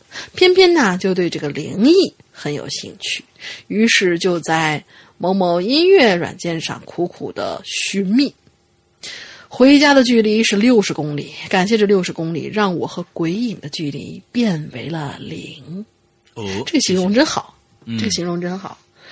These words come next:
Speaker 1: P S，我现在也是三群的一员了呢。
Speaker 2: 嗯。
Speaker 1: 漫漫的潜水时光早些，啊，漫漫的潜，潜水时光早些时光就该结束了。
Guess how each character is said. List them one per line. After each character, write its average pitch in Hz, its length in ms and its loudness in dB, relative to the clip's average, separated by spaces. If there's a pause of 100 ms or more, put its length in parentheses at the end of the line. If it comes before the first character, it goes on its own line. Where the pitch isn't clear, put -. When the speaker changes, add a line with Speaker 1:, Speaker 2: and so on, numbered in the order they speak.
(140)
Speaker 1:
P - 100 0
S， 370 340 2
我 202 140 0
现 320 100 0
在 349 100 4
也 277 60 4
是 294 100 -2
三 381 180 2
群 359 100 -4
的 359 80 0
一 381 100 2
员 339 160 4
了 415 100 6
呢。 392 340 4 (400)
Speaker 2:
嗯。 98 260 -14 (1300)
Speaker 1:
漫 392 140 4
漫 392 120 8
的 311 60 4
潜 320 160 4
水 277 120 6
时 214 160 2
光 254 480 4
早 - 160 -2
些， 220 400 4 (260)
啊， 214 200 0 (120)
漫 269 160 2
漫 277 180 4
的 196 140 0
潜， 190 380 0 (440)
潜 240 220 2
水 277 100 4
时 160 160 0
光 190 300 -2 (300)
早 - 400 -2
些 262 440 0
时 - 360 -6
光 175 400 -4
就 170 140 -6
该 156 200 -6
结 - 200 -12
束 240 260 -4
了。 - 140 -10